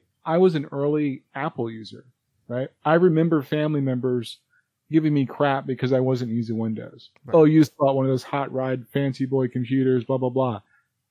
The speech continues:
Speaker 1: Guess what? Everybody I know now, for the most part, has got an I O S device. And everybody right now I know is drooling over a MacBook or some other crap or an iPad. I'm like,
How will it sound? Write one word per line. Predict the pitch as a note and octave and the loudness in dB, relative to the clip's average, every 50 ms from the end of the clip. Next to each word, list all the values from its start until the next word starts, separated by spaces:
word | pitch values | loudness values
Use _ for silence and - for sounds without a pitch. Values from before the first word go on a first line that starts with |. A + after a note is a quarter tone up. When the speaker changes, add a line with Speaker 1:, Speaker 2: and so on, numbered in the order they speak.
| _ _ _ _ _ _ _ _ _ - C3 | _ _ _ _ _ _ _ _ _ -6 0
Speaker 1:
Guess | C#3+ C#3 C3+ B2 - - | 4 4 4 4 2 0
what? | D3+ C#3 - A#2 | 2 2 4 4
Everybody | A#2+ A#2+ C3+ C3+ C3 C3+ C#3 C#3 C#3 | 4 4 4 4 6 6 4 4 4
I | C3+ C3+ | 4 2
know | C#3 C#3 C3+ | 2 2 2
now, | C3 C3+ C3+ C3+ C3 B2+ A#2 | 2 0 0 0 0 -2 -2
for | - B2 | -4 -2
the | A#2+ | -2
most | B2 B2+ C3 B2 - | -2 -2 -2 -4 -4
part, | - A#2+ A2 | -6 -6 -6
has | - | -6
got | - A#2+ A2+ | -6 -6 -6
an | A#2 | -4
I | A#2+ B2 B2 | -4 -4 -4
O | B2+ B2 B2+ B2+ | -2 -2 0 0
S | B2+ A#2+ | -2 -2
device. | - - G#2+ G#2+ - - - B2 - - | -4 -6 -8 -8 -8 -12 -14 -16 -18 -14
And | - A#2+ A#2 | -10 -8 -6
everybody | A#2+ A#2+ B2 B2 C3 C3 C3 | -6 -6 -4 -2 0 0 2
right | C3 C3 C3+ C#3 | 2 0 0 -2
now | C3+ C3+ C3+ C3+ | -2 0 2 2
I | C3+ C3+ | 2 2
know | C3+ C3+ C3 B2 A#2+ A#2+ A#2 A2+ _ _ _ _ - _ _ - | 2 2 2 2 0 0 -2 -6 _ _ _ _ -20 _ _ -2
is | D3 C3 A#2+ A#2 | 0 0 0 0
drooling | A#2 A#2 C3 C3+ C3+ C3+ C3 C3 | -2 2 4 6 6 8 6 6
over | C3 C3 B2+ C3 C3 C3 | 4 4 4 2 2 2
a | |
MacBook | C3+ C3+ C3 C3 B2+ - - A2+ G#2+ G#2+ G#2+ - A#2 | 2 2 0 0 -2 -6 -8 -8 -8 -8 -8 -8 -6
or | A#2 A2 A2+ | -6 -6 -6
some | - - B2+ B2+ B2+ | -6 -6 -4 -2 -2
other | B2 B2 A#2+ | -2 -2 -4
crap | A#2 - - A2 G#2 G#2+ G2+ - | -6 -6 -8 -8 -8 -8 -12 -10
or | - A2+ A#2 | -8 -6 -6
an | A#2 | -4
iPad. | B2 B2+ B2+ B2 A#2+ - G#2 G#2+ G#2 G#2+ - _ _ _ _ _ _ _ _ _ - | -4 -6 -6 -6 -8 -10 -12 -12 -12 -12 -16 _ _ _ _ _ _ _ _ _ -4
I'm | E3+ | 0
like, | F#3 F3 D3 | 0 0 0